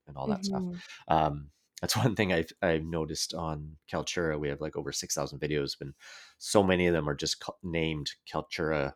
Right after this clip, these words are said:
Speaker 1: recording.
Speaker 2: <laughs>
Speaker 1: And <laughs> it's like, "No, no, you should probably
Speaker 2: <laughs>
Speaker 1: name it something so you recognize what it is."
Speaker 2: Yeah.
Speaker 1: Um, but is, uh, one thing would be really nice is try doing your recording standing up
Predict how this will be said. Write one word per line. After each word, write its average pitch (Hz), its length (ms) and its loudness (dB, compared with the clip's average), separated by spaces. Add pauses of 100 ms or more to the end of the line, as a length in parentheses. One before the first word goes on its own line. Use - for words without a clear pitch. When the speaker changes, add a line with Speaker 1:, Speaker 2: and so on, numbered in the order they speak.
(120)
Speaker 1:
recording. - 500 0
Speaker 2:
<laughs> 762 320 -8 (500)
Speaker 1:
And 87 200 8
<laughs> - 0 -
it's - 340 -6
like, - 120 -4
"No, - 120 4
no, 156 100 8
you 151 100 2
should - 200 2
probably 208 280 6
Speaker 2:
<laughs> - 20 0
Speaker 1:
name 151 240 8
it 147 120 2
something 123 300 0
so 113 120 2
you 101 220 6
recognize 92 420 4
what 82 120 4
it 73 100 2
is." 76 280 -2 (520)
Speaker 2:
Yeah. 175 180 2
Speaker 1:
Um, 160 460 2 (420)
but 113 300 8
is, 127 440 6
uh, 143 460 8
one 151 260 4
thing 226 180 2
would 120 120 4
be 104 100 6
really 95 260 6
nice 82 460 2 (540)
is 95 800 4 (720)
try 151 360 12
doing 131 420 4
your 110 120 6
recording 98 360 4
standing 85 380 4
up - 180 0